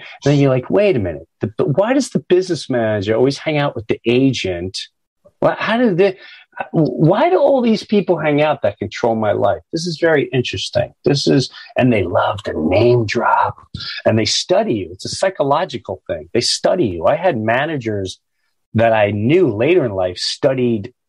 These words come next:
um, uh, psychology. And psychology is really easy. If you see vulnerability in people,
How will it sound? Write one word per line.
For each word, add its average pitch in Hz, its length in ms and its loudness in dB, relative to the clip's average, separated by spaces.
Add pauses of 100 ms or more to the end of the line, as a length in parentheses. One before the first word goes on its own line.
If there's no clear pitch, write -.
(160)
um, 95 540 0 (320)
uh, 92 400 0
psychology. 147 960 0 (300)
And 123 100 0
psychology 175 720 2
is 104 140 0
really 135 440 2
easy. 135 360 2
If 82 120 -12
you 147 60 2
see 233 180 2
vulnerability 120 840 0
in 87 100 -10
people, 98 400 -2